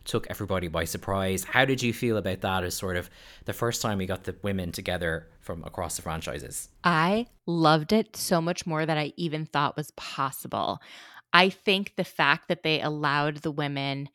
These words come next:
Speaker 2: to talk about the shows and that they actually showed that on Ultimate Girls Trip, like,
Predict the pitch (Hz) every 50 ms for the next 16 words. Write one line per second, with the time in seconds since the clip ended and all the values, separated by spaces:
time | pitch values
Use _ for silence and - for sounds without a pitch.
0 | _ - - - 175 160 156 151 - - - - 156 151 156 - 185 165 175 170
1 | - 160 - - 165 143 143 151 165 156 160 160 147 139 - 143 143 139 139 -
2 | - - 156 151 139 139 139 - _ - - - - - - 180 143 131 143 165
3 | 165 185 190 - _ - 190 190 202 226 262 285 - - - - - _ - -
4 | 160 151 156 151 151 156 160 160 165 160 - - 185 180 - - 220 208 - 214
5 | 214 226 233 - - - 262 277 269 - _ _ - 170 156 143 -